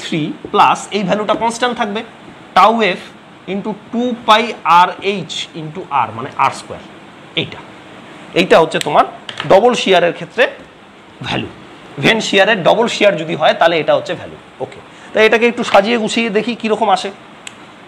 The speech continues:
হ্যাঁ, আমাকে তো বার করতে হবে tau f এর value। ওকে, তাহলে tau f is equal to t divided by, আহ,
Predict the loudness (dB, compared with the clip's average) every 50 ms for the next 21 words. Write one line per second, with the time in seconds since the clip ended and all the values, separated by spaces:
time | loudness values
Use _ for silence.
0 | -20 -20 -20 -20 -20 -20 -20 -20 -20 -20 -20 -20 -20 -20 -20 -20 -6 0 4 4
1 | 6 6 6 6 6 6 4 2 0 0 -2 2 4 4 4 4 2 -4 -4 0
2 | 0 0 0 2 4 4 4 2 2 0 -2 -2 -2 -2 -2 -2 -2 -4 -6 -10
3 | -16 -20 -20 -20 -18 -16 -12 -10 -10 -6 -4 -2 -4 -4 -4 -8 -14 -20 -20 -20
4 | -20 -20 -20 -20 -20 -20 -20 -20 -20 -20 -20 -20 -20 -20 -20 -20 -20 -20 -20 -20
5 | -20 -20 -20 -20 -14 -8 -4 -2 -2 -2 2 2 4 4 4 4 2 2 0 -4
6 | -2 -2 0 0 0 0 -4 -6 -4 -4 -2 -2 -2 0 0 0 0 0 0 0
7 | -2 -2 -2 -2 -2 -2 -4